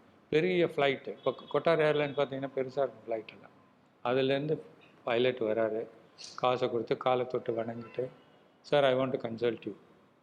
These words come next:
என்ன, அவர் என்னை பார்த்தது சனிக்கிழமை. "என்ன?" அப்படின்னு. "Sir, I want to file a divorce against my wife." நான் சொன்னேன், "அவசரப்படாத, <laughs> அவசரப்படாத,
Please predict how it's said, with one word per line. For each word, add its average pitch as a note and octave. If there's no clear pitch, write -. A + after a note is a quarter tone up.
என்ன, B2+
அவர் A#2+
என்னை A#2+
பார்த்தது B2+
சனிக்கிழமை. A#2
"என்ன?" D3
அப்படின்னு. A2+
"Sir, C3
I A#2+
want A#2+
to A#2+
file A#2
a A2+
divorce A2+
against G#2+
my G2
wife." F#2+
நான் C#3
சொன்னேன், D3
"அவசரப்படாத, C3
<laughs> -
அவசரப்படாத, A#2